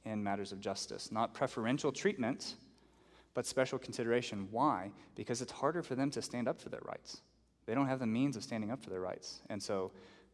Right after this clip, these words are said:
the, those with more means and more ability and more power are called to intercede for those that can't stand up for their own rights. So it's a biblical concept.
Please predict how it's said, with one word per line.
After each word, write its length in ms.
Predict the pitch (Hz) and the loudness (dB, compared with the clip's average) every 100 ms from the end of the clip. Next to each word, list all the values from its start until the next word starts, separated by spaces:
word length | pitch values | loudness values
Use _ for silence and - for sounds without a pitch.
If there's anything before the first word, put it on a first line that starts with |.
| 110 | -6
the, 400 | 107 101 101 104 113 | -2 0 -2 -4 4
those 260 | 117 110 | 4 6
with 380 | 104 127 139 - | 4 2 2 0
more 200 | 117 117 | 4 4
means 420 | 107 127 117 104 | 6 4 4 2
and 100 | 104 | 0
more 140 | 107 101 | 0 0
ability 340 | 104 110 104 | 2 2 2
and 80 | 101 | 0
more 100 | 95 | -2
power 340 | - 123 117 | 0 4 4
are 100 | 98 | 2
called 440 | 98 - 117 117 - | -2 0 2 2 -4
to 180 | - 101 | -6 -6
intercede 560 | 107 107 - - 107 | -6 -8 -8 -6 -6
for 100 | - | -4
those 240 | 101 98 95 | -2 -2 -2
that 180 | 98 98 | -6 -6
can't 220 | 110 - | -8 -8
stand 220 | - 101 | -6 -6
up 100 | - | -6
for 80 | 101 | -6
their 220 | 95 - | -6 -6
own 240 | 98 98 - - - - - | -6 -8 -10 -18 -20 -20 -8
rights. 500 | 95 - - - - _ _ _ _ - | -6 -6 -8 -12 -14 _ _ _ _ -8
So 80 | 101 | -6
it's 100 | 101 | -4
a 40 | |
biblical 500 | 101 98 95 98 92 - - - - | -2 -2 -2 -4 -4 -12 -20 -20 -20
concept. 540 | - 98 95 95 - | 0 0 0 -4 -8